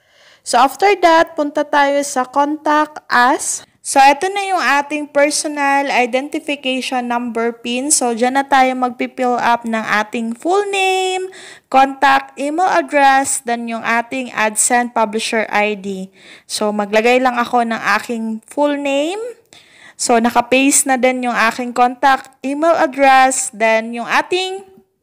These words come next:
um, um, AdSense publisher. Ituturo ko ngayon sa inyo kung paano yan mahanap. So, ito. So, ito yung first na ginawa ko kanina.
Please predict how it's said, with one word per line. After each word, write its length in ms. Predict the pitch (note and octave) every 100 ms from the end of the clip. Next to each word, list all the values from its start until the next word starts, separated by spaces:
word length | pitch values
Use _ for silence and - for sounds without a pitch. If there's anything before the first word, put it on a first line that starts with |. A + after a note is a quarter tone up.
| _ _ _ _ _ _ - _ _
um, 960 | A3+ A3 G#3+ G#3+ G#3 G3+ G3+ G3+ G3+ G#3 - - - _ _ _
um, 380 | G3+ G3 G3 G3 -
AdSense 680 | B3+ C#4 C4+ D#4+ D4+ D4+ D4+
publisher. 720 | C4+ A#3+ C4+ - A#3+ B3 C4
Ituturo 520 | A#3+ B3+ B3 C4+ D4
ko 240 | D4 C#4 C4+
ngayon 240 | C4 C4
sa 120 | -
inyo 280 | A#3 A#3+ A#3
kung 200 | A#3 A3+
paano 320 | A3+ A3 A3+
yan 200 | A#3 A3+
mahanap. 720 | A#3 A3+ G#3+ G#3+ A3 C#4+ - -
So, 200 | - -
ito. 680 | G3 G3 A3 B3 E4 - _ _ _ _ _ -
So, 240 | - A3+
ito 240 | G#3 A#3+ E4
yung 160 | E4+
first 640 | E4+ D4+ D4+ D#4 - - C#4
na 320 | B3+ A#3+ A#3
ginawa 480 | B3 B3+ B3+ B3+ B3+
ko 160 | C4+
kanina. 720 | B3+ B3+ A#3+ A#3+ A#3+ B3 D#4